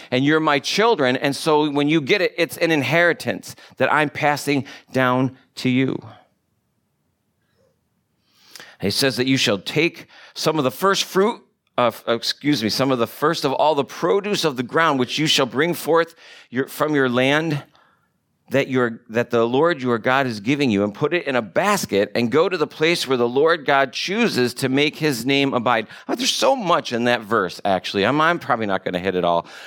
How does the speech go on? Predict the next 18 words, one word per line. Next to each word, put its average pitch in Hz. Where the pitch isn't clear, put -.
I 139
keep -
coming 196
back 151
to 143
this 127
place 131
where 113
he 135
says, 135
"To -
the 131
place 180
that 156
the 139
Lord 127
chooses." 101
So 156